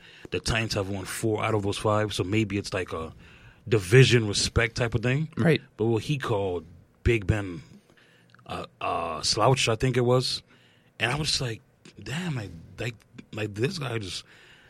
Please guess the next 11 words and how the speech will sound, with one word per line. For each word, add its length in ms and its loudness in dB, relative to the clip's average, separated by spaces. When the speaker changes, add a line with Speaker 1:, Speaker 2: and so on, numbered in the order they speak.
Speaker 1:
coming 320 4
out 180 0
and 120 0
saying, 320 2
um, 380 0
uh, 280 -4
a 60 4
firing." 500 0
But, 180 0
you 100 -4
know, 300 -4